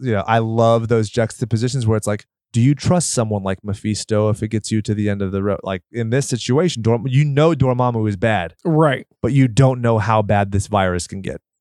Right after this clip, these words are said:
Speaker 2: Exactly.
Speaker 1: Oh, so
Speaker 2: It's great.
Speaker 1: rock in a hard place. Now, issue three.
Speaker 2: Oh, yeah. There's the virus for ya.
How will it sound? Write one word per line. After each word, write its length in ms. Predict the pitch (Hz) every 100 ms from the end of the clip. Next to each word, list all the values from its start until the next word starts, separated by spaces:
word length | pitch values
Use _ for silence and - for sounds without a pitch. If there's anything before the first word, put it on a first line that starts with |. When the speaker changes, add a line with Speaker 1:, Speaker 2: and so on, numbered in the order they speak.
| -
Speaker 2:
Exactly. 600 | 156 143 131 117 113 104 - - -
Speaker 1:
Oh, 280 | - 139 110 _
so 140 | - _ _
Speaker 2:
It's 180 | 147 143
great. 300 | - 123 - -
Speaker 1:
rock 320 | 113 165 190
in 80 | 165
a 60 | 147
hard 260 | 165 170
place. 480 | 117 110 98 - - _ _ _ _ _ _ -
Now, 240 | 123 123
issue 260 | 160 135 139
three. 460 | 151 151 139 135 -
Speaker 2:
Oh, 580 | 135 139 127 123 123 127
yeah. 360 | - - -
There's 280 | 143 143 147
the 80 | 135
virus 380 | 127 139 160 -
for 200 | 180 165
ya. 180 | 170